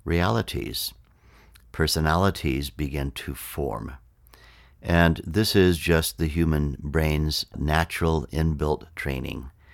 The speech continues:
Uh, the human brain is designed to conceive and construct forms and relationship with form as a result of its natural built-in mechanisms.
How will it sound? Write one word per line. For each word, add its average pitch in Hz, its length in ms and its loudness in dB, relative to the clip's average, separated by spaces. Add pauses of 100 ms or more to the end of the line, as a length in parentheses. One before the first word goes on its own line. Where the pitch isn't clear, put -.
(280)
Uh, - 100 -8
the 62 80 -6
human 73 280 -2
brain 76 360 0
is 69 400 -2 (240)
designed 82 720 2 (480)
to 78 240 -2 (140)
conceive 87 540 2
and 82 140 2
construct - 800 0
forms 87 880 2 (460)
and 76 460 2
relationship 76 920 2
with 90 280 2
form 71 600 -4 (500)
as 71 280 -2
a 73 40 -4
result 69 460 0
of 64 180 -4
its - 360 -4 (440)
natural 71 680 0 (580)
built-in 69 640 0
mechanisms. 67 880 -2